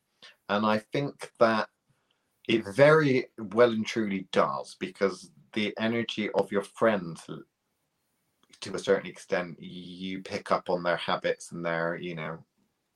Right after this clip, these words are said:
people that you hang around with. Spirits, even more so, because there's energetics, there's a mixing with you as an individual. And this can be extremely unhealthy. And you'll notice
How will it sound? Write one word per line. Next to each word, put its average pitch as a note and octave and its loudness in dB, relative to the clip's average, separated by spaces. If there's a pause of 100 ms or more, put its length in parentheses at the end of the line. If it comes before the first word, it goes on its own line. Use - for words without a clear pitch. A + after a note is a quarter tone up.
people F#2 -6
that - -8
you D#2+ -10
hang F2 -8
around F#2 2
with. - -8
Spirits, - 4 (180)
even A#2 0
more G2+ 6
so, C#2+ -4
because F2 -8
there's F2 -2
energetics, - -2 (520)
there's F#2+ 2
a F#2+ -4
mixing F#2+ -2
with E2+ -4
you G2 -4 (680)
as F2 -6
an F2+ -6
individual. F2 -4 (400)
And G2+ 0 (560)
this B2+ 2
can A#2+ -4
be G#2+ 2
extremely A2+ -4
unhealthy. F#2+ -4 (600)
And G2+ 2
you'll A2 4
notice D3 2